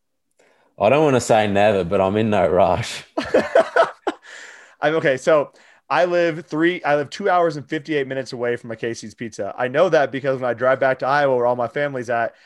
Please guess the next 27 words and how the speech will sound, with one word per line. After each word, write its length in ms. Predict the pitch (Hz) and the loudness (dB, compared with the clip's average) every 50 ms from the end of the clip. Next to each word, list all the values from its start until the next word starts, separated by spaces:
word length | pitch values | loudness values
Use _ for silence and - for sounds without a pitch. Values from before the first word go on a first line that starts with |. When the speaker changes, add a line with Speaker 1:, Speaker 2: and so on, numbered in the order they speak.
| _ - - | _ -14 -8
Speaker 2:
I 80 | - 131 | -8 -8
stop 320 | 123 - 147 139 139 135 | -4 0 0 0 0 0
there 260 | - 131 120 113 - - | -2 -2 -4 -2 -2 0
every 520 | 139 147 143 143 151 160 160 156 151 - | 0 0 0 -2 -4 -4 -2 -2 -4 -6
single 360 | - - 147 143 139 131 123 | -8 -8 -8 -6 -4 -6 -6
time, 280 | - - 139 127 120 117 | -6 -4 -6 -6 -4 -4
and 80 | 123 | -4
I 40 | 131 | -4
hit 200 | 135 151 147 - | -2 -2 -4 -2
every 420 | - 135 151 147 151 160 170 165 156 | 0 -2 -2 -2 -2 -4 -4 -4 -4
single 260 | - 160 156 147 135 | -6 -10 -12 -12 -8
Casey's 360 | - 143 143 143 131 120 127 | -6 -6 -6 -6 -6 -6 -4
I 100 | 131 127 | -4 -4
can 220 | 123 - 139 131 127 | -4 -6 -8 -8 -6
the 180 | 120 113 110 | -6 -8 -8
whole 220 | 113 - 143 143 143 | -8 -6 -6 -4 -2
way 220 | 143 135 131 131 | -2 -2 -2 -4
in 80 | 123 120 | -6 -8
to 80 | 117 117 | -10 -10
get 240 | 117 131 131 - - | -10 -10 -12 -10 -12
as 120 | 131 120 | -14 -12
much 240 | 131 135 143 143 - | -6 -4 -4 -4 -4
of 80 | 143 127 | -6 -10
their 100 | 135 123 | -10 -10
pizza 280 | - 135 127 120 107 127 | -8 -10 -14 -12 -12 -14
as 100 | 113 104 | -14 -12
possible. 580 | - 113 104 101 - - 98 98 98 95 - | -10 -8 -8 -8 -10 -14 -16 -16 -16 -16 -16